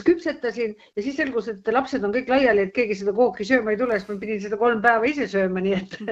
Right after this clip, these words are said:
<laughs> et ma lähen niimoodi lõksu teades, et, et ega ei peaks väga palju magusat sööma.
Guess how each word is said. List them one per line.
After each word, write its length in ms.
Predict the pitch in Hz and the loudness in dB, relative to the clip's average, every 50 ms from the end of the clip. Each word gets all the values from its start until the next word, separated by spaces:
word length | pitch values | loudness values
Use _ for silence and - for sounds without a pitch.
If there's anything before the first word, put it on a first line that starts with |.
| 202 - - - - 190 - 214 - - 277 220 | -8 -8 -10 -12 -12 -10 -10 -10 -6 -4 -4 -4
<laughs> 840 | 190 - - 247 214 202 - - - - - - - - - 220 214 | -4 -4 -4 -6 -6 -6 -8 -12 -14 -14 -14 -16 -10 -2 4 4 4
et 180 | 214 214 220 226 | 4 2 -2 2
ma 80 | 226 | 2
lähen 240 | 226 240 247 240 226 226 | 4 4 4 2 2 2
niimoodi 240 | 226 226 202 220 233 247 | 0 2 4 4 4 4
lõksu 300 | 262 262 - - 202 196 | 4 2 -2 -6 -4 0
teades, 480 | - 285 311 294 247 - 202 190 208 202 | 4 4 4 4 4 2 -2 -2 -2 -4
et, 320 | 180 - _ - 202 196 196 190 190 190 - - - _ - | -6 -6 _ -2 2 2 2 2 0 -2 -10 -18 -14 _ -4
et 320 | 202 190 190 - - 202 190 | -4 -4 -4 0 0 2 4
ega 180 | 202 202 190 185 185 - | 4 4 4 4 2 0
ei 160 | - - 214 214 | 0 2 2 4
peaks 380 | - 254 240 185 - - - 202 | 6 6 4 4 2 0 -4 -2
väga 160 | 180 175 170 | -2 0 0
palju 240 | 185 180 175 175 180 | 0 0 -2 -2 -4
magusat 400 | 180 175 156 160 165 - - - | -6 -6 -8 -8 -10 -10 -4 -4
sööma. 320 | 175 165 156 156 156 | -2 -2 -2 -6 -10